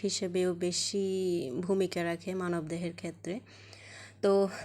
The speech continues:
দেখতে পাচ্ছেন আমি এখনও এটাকে ধুয়ে নিচ্ছি, মানে কষলে নিচ্ছি এখনও লবণ দিয়ে। এরপর আমি ভালো করে এটাকে ধুয়ে নেব।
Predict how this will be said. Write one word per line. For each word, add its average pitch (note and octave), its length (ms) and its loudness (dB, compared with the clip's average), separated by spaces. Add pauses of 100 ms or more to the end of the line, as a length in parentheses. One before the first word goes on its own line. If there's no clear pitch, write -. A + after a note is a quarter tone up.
দেখতে G3+ 280 2
পাচ্ছেন G#3 460 0
আমি G3 220 2
এখনও F#3+ 640 0 (280)
এটাকে F#3 480 -2
ধুয়ে F#3+ 560 4
নিচ্ছি, G3 400 0
মানে F#3+ 300 -2
কষলে F#3 420 -2
নিচ্ছি F#3+ 360 -2
এখনও F#3 320 -2
লবণ F3 300 0
দিয়ে। F#3 160 0
এরপর F3 360 -4
আমি F3 160 -2
ভালো F3 340 -4
করে F3 180 -4
এটাকে E3+ 420 -6
ধুয়ে F3 240 -4
নেব। F3 360 -2